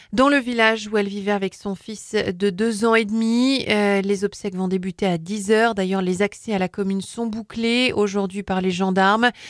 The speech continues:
Justine a été étranglée après avoir reçu, euh, des coups le vingt-trois octobre dernier à Bénat,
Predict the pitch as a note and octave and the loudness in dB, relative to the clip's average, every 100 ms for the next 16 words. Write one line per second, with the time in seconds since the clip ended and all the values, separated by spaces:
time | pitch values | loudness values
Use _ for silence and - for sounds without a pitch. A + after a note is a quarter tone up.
0 | - - - - A3 C4 - B3 A3 G#3 | -18 -20 -12 -2 0 0 -4 -2 0 0
1 | G#3 A3 A#3 - - A3 G3+ G#3 G#3 G#3+ | -2 -2 -2 -4 -6 -4 0 2 2 2
2 | - G3 - - G#3 G3+ F#3+ G#3 F#3+ G#3 | 0 -4 -6 -8 -4 -2 0 -2 0 -2
3 | G#3 - - A3+ A#3 A#3+ - G#3 G3 F3+ | -2 -6 -8 -4 -2 -2 0 0 0 0
4 | G3 _ - D4 C4 A3 G3 F3+ G#3+ A3 | -6 _ 2 2 2 0 0 2 0 -2
5 | - A3+ G#3 G#3 - G#3 F#3+ G3 G3 G3 | -2 -2 0 -2 -2 -4 0 0 0 0
6 | G#3 F#3 E3+ A3+ A3+ A3 | 0 0 0 0 2 2